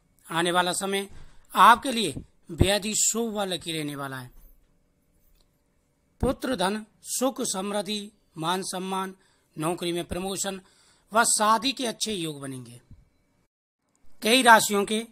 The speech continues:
बहुत ही अच्छे योग हैं। कई ग्रहण का राशि परिवर्तन है जो लगभग आठ राशि वालों की किस्मत बदलेगा। आने वाला समय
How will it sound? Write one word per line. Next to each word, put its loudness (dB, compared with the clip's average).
बहुत 2
ही 0
अच्छे -2
योग 0
हैं। -10
कई 0
ग्रहण -2
का 0
राशि 0
परिवर्तन -4
है -2
जो 6
लगभग 6
आठ 8
राशि 2
वालों -2
की -8
किस्मत -6
बदलेगा। -12
आने 2
वाला 2
समय -2